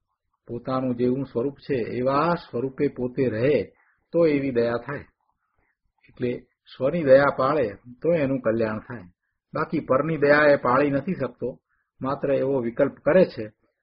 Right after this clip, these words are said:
અને એ શુભ ભાવ છે જેને કારણે એને પુણ્યનો બંધ પડે. અને કોઈ પણ બંધ હોય, પુણ્યનો કે પાપનો, એ ભવભ્રમણનું કારણ છે, એ મુક્તિનું કારણ નથી.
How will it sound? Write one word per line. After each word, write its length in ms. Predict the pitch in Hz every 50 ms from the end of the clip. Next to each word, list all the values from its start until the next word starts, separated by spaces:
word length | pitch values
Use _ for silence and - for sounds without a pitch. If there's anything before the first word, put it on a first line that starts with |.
| _ -
અને 120 | - -
એ 80 | 151 143
શુભ 300 | - - 151 147 131 104
ભાવ 260 | 113 117 120 123 127
છે 280 | 131 - 151 123 104 98 - _ _ _ _ _ _ _ _ -
જેને 220 | 131 131 135 131
કારણે 500 | 123 - 120 120 131 147 147 127 101 90 - - - _ _ _ _ _ _ _ _ _ _ -
એને 160 | 151 151 147
પુણ્યનો 400 | 143 - 165 175 175 165 147 131
બંધ 260 | 117 117 113 113 110
પડે. 200 | - 160 160 - - - _ _ _ _ _ _ _ _ _ _ _ _ -
અને 120 | 139 147
કોઈ 300 | - - 156 165 185 185
પણ 160 | 185 185 170
બંધ 280 | 139 131 143 147 147 156
હોય, 180 | 160 143 104
પુણ્યનો 560 | 95 - - - 135 143 147 151 151 147 139 117
કે 120 | 117 127
પાપનો, 560 | 117 - 143 143 151 - - 110 101 95 92 _ _ _ _ _ _ _ _ _ _ _ _ _
એ 260 | - 147 147 147 147 -
ભવભ્રમણનું 800 | 123 104 - 156 160 127 113 127 127 143 175 175 160 147 123 -
કારણ 300 | - 110 110 110 113 117
છે, 160 | 117 - 135
એ 300 | 131 110 - - - 139
મુક્તિનું 520 | 117 104 113 120 - _ - 190 180 156 127
કારણ 360 | - 113 107 104 104 104 104
નથી. 340 | 107 117 - - _ _